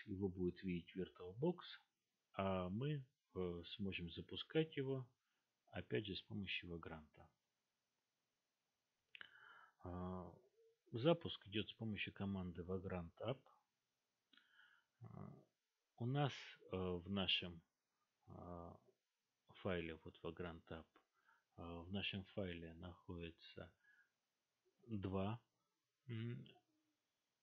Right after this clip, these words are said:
инстанса, м, два, м, конфига на сервер и на клиент. А, поэтому мы должны будем запускать,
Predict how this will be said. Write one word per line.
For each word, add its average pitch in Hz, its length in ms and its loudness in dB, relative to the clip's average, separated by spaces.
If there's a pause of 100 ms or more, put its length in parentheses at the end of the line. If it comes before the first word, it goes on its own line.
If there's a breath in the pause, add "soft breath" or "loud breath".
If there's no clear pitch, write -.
инстанса, 120 680 2 (340)
м, 95 240 -4 (800)
два, 104 480 2 (480 soft breath)
м, 110 480 -2
конфига 120 680 2 (320 soft breath)
на 92 220 -4
сервер 135 600 4 (120)
и 107 120 2
на 113 140 2
клиент. 85 560 -2 (920 loud breath)
А, 85 420 -8 (320)
поэтому 117 600 6
мы 107 180 2
должны 98 400 2
будем 92 260 -2
запускать, 92 800 -2